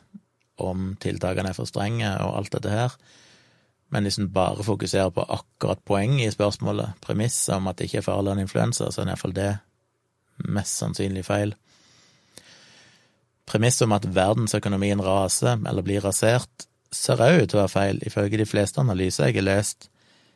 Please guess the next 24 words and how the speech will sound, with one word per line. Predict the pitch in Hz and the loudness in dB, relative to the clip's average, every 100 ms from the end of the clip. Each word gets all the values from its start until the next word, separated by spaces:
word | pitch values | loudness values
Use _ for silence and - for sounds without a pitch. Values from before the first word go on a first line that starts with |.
| _ _ - | _ _ -8
så | 135 | 0
viser | 107 101 139 | 2 2 2
det | |
seg | 131 101 - - | 2 2 0 -2
at | 104 | -2
de | - 98 | 0 2
landene | 90 90 110 95 98 | 2 2 0 -2 -2
som | 101 | -4
faktisk | 98 - - 104 | -4 -4 -6 -6
har | 101 | -2
kjørt | 104 - | -2 0
lockdown, | 117 - - 101 95 95 _ _ _ | -2 0 0 0 0 -4 _ _ _
klarer | - 123 98 | -6 -2 0
seg | 104 104 90 | 0 -2 0
bedre | 92 104 101 | 0 2 0
økonomisk | - 98 101 104 95 - | 0 0 0 0 -2 -2
enn | 98 | 0
de | 98 | 2
landene | 98 92 95 92 | 2 2 0 2
som | 165 | 2
ikke | 113 107 | 2 2
har | 101 | 2
gjort | 92 - | 0 -6
det. | - | -10